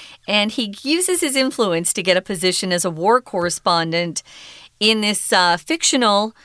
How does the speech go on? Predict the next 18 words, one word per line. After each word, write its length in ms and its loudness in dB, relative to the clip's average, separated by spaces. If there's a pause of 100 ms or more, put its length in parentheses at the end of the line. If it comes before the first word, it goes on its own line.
(320)
uh, 200 0
republic 680 0
in 140 -4
Africa 500 -2
called 400 0 (120)
Ishmailia. 1120 -2 (460)
And 180 -4
supposedly 580 -2
there's 220 0
a 80 -6
civil 360 -2
war 300 2
that's 360 -6 (180)
ongoing 760 0
there. 380 -4 (500)
But 340 2
because 360 -4
the 180 -2